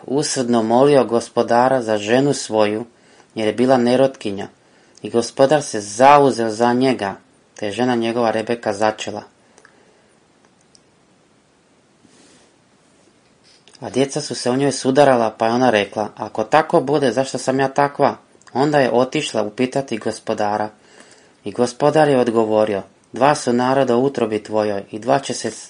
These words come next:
soja ili dvije će se svoja naroda iz utri-, iznutrine tvoje odvojiti, a jedan će narod biti jači od drugog naroda, stariji će služiti mlađem.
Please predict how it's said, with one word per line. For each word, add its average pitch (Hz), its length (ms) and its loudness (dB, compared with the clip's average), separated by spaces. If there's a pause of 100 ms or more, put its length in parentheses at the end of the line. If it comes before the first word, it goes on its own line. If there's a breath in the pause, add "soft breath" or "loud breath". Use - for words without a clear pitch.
(120)
soja 127 600 -2
ili 107 600 -6
dvije 120 300 -2
će 113 200 -6
se 107 320 -2 (760 loud breath)
svoja 127 340 4
naroda 117 540 4
iz 110 220 -4
utri-, 135 300 -2
iznutrine 123 600 -2
tvoje 131 340 2
odvojiti, 120 720 0 (600 soft breath)
a 110 60 -8
jedan 123 280 0
će - 120 -6
narod 127 340 0
biti 123 420 -4
jači 120 360 -2
od 107 60 -4
drugog 123 320 0
naroda, 113 520 -2
stariji 117 460 -6
će 110 120 -6
služiti 113 460 -6
mlađem. 104 480 -6